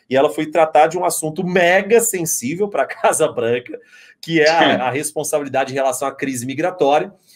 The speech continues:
Speaker 1: Ela deu um discurso ao lado do presidente guatemalteco, que é o Alejandro Diamai-, Diamatei, tá? É, nessa entrevista coletiva, ela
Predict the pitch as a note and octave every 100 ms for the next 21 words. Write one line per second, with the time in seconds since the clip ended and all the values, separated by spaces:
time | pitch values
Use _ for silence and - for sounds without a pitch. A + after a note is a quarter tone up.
0 | _ _ _ A#2 C3+ D3+ D#3 D3+ D3 A#2+
1 | D#3+ F3+ E3+ G3+ - F3+ E3+ - A2+ G2+
2 | A2+ _ _ B2 C#3+ C#3 F#3 A#3+ G#3 -
3 | D#3 C3+ C3+ C3 C3+ B2+ B2+ A#2+ - B2
4 | E3+ A#3+ A#3+ - B2 A#2 E3+ E3+ A#2 A#2+
5 | C3+ A#2 B2+ C#3+ C3 B2 G#2 _ _ _
6 | - B2 - A#3 A#3 G3 E3 C#3+ C3+ A#2
7 | G3+ G3+ D#3+ C3 D#3 D#3+ G#3 - _ _
8 | _ _ F#2 C3+ E3 G#2+ A2 B2+ D3 E3
9 | D#3+ D3 C#3 D3+ D3+ D#3 D3+ - F3+ A#3+
10 | A#3+ _ _ _ _ - - B2 C3 D3
11 | D3+ C#3+ -